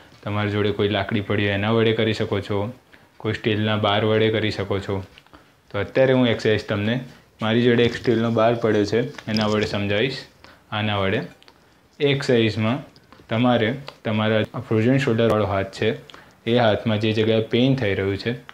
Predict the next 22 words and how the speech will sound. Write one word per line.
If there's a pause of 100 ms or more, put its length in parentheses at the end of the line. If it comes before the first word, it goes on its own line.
એના
કારણે
પેશન્ટની
મેઇન
કમ્પ્લેન
શું
હોય
છે (480)
કે
પેશન્ટને
હાથ
ઉપર
જતો
નથી
આટલેથી, (520)
પછી
પેશન્ટને
હાથ
પાછળની
બાજુ
નથી
જતો,